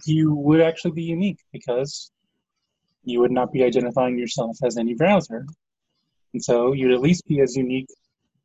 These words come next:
as the people who are also not identifying themselves as any browser at all. And that would be your fingerprint and whatever. And I'm sure that would be a, a minority.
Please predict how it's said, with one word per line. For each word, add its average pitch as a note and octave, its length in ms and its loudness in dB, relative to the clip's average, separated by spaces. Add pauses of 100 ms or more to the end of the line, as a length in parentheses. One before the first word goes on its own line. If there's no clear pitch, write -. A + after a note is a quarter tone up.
as B2 220 4
the C3 100 2
people C#3+ 260 -2
who C#3+ 220 4
are C3 100 4
also D3+ 320 0
not B2 220 -4
identifying B2 420 -4
themselves B2 380 -4
as - 280 -4
any C3 200 -2
browser A#2+ 440 -2
at A#2+ 60 -2
all. B2 300 -4 (720)
And B2 440 -4 (440)
that C3+ 120 2
would C#3 100 4
be D3 60 0
your D3 120 2
fingerprint D#3 540 -2
and C3 160 -6
whatever. D3+ 340 2
And D3+ 180 0
I'm C#3+ 180 -2
sure D#3 160 -2
that C#3 160 2
would C3+ 140 0
be C3 280 -6 (520)
a, D#3+ 80 2 (100)
a E3+ 80 0
minority. C3 560 2